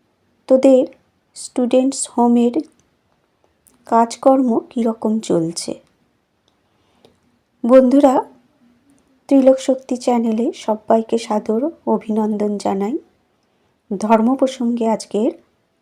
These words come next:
আলোচনা স্বামী ব্রহ্মানন্দ মহারাজ। তো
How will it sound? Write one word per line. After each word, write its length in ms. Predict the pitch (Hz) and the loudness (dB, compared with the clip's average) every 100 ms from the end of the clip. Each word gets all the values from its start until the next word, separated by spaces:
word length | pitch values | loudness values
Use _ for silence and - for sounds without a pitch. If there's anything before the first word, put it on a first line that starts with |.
| _ 277 | _ -6
আলোচনা 760 | 208 202 226 - 196 190 302 - | -2 0 -2 -4 -6 -6 -8 -10
স্বামী 540 | - 208 196 196 196 | -6 -4 -2 -4 -6
ব্রহ্মানন্দ 840 | 190 202 202 196 226 226 190 185 | -6 -6 -8 -8 -6 -6 -6 -6
মহারাজ। 640 | 175 180 - 175 - _ _ _ _ _ _ _ _ _ _ _ _ _ _ - | -8 -8 -12 -14 -16 _ _ _ _ _ _ _ _ _ _ _ _ _ _ -2
তো 300 | 277 262 | 0 2